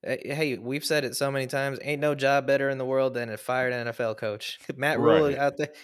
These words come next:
Speaker 1: Matt Rhule out there just doing
Speaker 2: Oh,
Speaker 1: random
Speaker 2: Matt
Speaker 1: things.
Speaker 2: Rhule is, isn't he still owed, like, sixty plus or no, forty million or something like that?
Speaker 1: Something,
Speaker 2: Like
Speaker 1: yeah, he's o-, I think he's owed forty million, and I,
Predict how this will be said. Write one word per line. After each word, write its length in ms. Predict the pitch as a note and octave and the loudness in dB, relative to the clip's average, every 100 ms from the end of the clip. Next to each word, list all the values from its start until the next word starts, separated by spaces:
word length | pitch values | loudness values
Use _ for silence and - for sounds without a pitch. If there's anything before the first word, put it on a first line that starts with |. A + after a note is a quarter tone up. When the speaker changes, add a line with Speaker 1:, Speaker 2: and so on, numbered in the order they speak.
| - | -16
Speaker 1:
Matt 220 | A#2+ C#3+ C3+ | -2 -2 0
Rhule 160 | D3 | 2
out 220 | C#3 C3+ C3+ | 2 2 0
there 240 | C#3+ C3 | 0 0
just 440 | C3 B2+ A#2+ A#2 B2+ | -4 -8 -8 -12 -4
doing 320 | C3+ C3+ B2+ | -2 0 -2
Speaker 2:
Oh, 0 | |
Speaker 1:
random 320 | B2 C3 C3 | -4 -4 -4
Speaker 2:
Matt 180 | - A#2+ | -4 -4
Speaker 1:
things. 260 | B2+ C#3 | -4 -2
Speaker 2:
Rhule 80 | D#3 | 2
is, 180 | D#3 - - - | 2 0 -12 -4
isn't 200 | D3+ G#3+ | 0 2
he 60 | |
still 240 | A3+ A3 G#3 | 2 2 4
owed, 220 | E3+ F#3 | 2 2
like, 260 | F3+ D#3 A#2 | 2 -4 -4
sixty 360 | - D#3 - | -6 -8 -6
plus 500 | D#3+ - - C3 D3+ | -8 -10 -6 -2 -2
or 100 | C3 A#2 | 0 0
no, 100 | G#2 | -2
forty 340 | - C3 D3 | 2 2 4
million 380 | C#3+ C#3+ D#3 D#3 | 2 0 0 -2
or 40 | |
something 280 | D3+ E3+ - | -2 -4 -4
like 200 | E3+ E3+ | -6 -4
that? 300 | G3 G#3 G#3+ | -4 -2 0
Speaker 1:
Something, 240 | D3 C3 | 0 0
Speaker 2:
Like 60 | C#3 | -2
Speaker 1:
yeah, 140 | B2+ | 0
he's 120 | B2+ B2+ | 2 2
o-, 140 | C3+ | 2
I 40 | C3 | 2
think 140 | C#3+ | -2
he's 120 | B2+ | 0
owed 160 | B2 A#2+ | 0 0
forty 220 | B2+ B2 | 0 0
million, 280 | A#2 A#2+ A#2+ | -2 -2 -2
and 140 | A#2 | -2
I, 140 | A#2 | -4